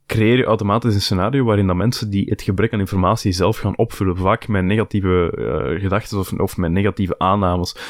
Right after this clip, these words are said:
En als je dat kan wegnemen door gewoon voldoende informatie te geven die, die, eh, die, die, ja, achterdocht misschien is het foute woord, maar de, daar komt het wel op neer.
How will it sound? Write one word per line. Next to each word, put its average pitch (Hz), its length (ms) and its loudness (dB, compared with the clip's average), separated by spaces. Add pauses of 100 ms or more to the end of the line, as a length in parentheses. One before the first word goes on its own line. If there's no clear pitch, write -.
(140)
En - 60 -4
als 107 100 0
je 110 60 -2
dat 117 80 0
kan 98 220 -2
wegnemen 120 540 0
door 92 140 2
gewoon 98 280 0
voldoende 98 420 2
informatie 98 540 -2
te 95 120 0
geven 90 280 2
die, 92 320 -4
die, 92 340 0 (500)
eh, 82 360 2
die, 87 280 0
die, 87 420 -2 (600)
ja, 85 120 -4
achterdocht - 720 -4
misschien 92 340 -2
is 87 100 -2
het 85 160 -8
foute 87 320 -4
woord, 101 320 0
maar 87 280 -2
de, 87 420 -6
daar 92 220 -4
komt 95 180 -2
het 85 100 -6
wel 90 100 -2
op 87 140 -4
neer. 92 380 0